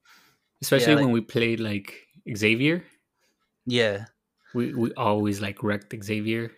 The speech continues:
Speaker 2: So you
Speaker 1: And
Speaker 2: wanted to come out, right?
Speaker 1: Yeah, I'm always like, "Ah, come on, like,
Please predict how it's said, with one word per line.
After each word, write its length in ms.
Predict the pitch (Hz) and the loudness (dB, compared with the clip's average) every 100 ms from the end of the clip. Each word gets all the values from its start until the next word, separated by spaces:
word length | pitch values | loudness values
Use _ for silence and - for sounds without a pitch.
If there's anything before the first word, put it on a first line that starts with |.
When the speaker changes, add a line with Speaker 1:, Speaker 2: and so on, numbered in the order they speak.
| _ - - - - _ _ _ 156 | _ -20 -20 -20 -20 _ _ _ -8
Speaker 2:
So 140 | 107 113 | -2 0
you 120 | 110 | 2
Speaker 1:
And 60 | |
Speaker 2:
wanted 200 | 113 113 | 2 2
to 80 | 110 - | 0 -2
come 140 | 107 | -2
out, 220 | 107 110 110 | 0 2 2
right? 280 | 117 131 | 0 -2
Speaker 1:
Yeah, 300 | 131 117 117 | 0 4 4
I'm 120 | 117 117 | 4 2
always 240 | 113 110 | 0 -2
like, 180 | 101 - - | -6 -10 -14
"Ah, 220 | - - - | -12 -12 -8
come 160 | 151 | -4
on, 260 | 139 127 117 | -2 -4 -4
like, 400 | 107 98 - | -8 -10 -18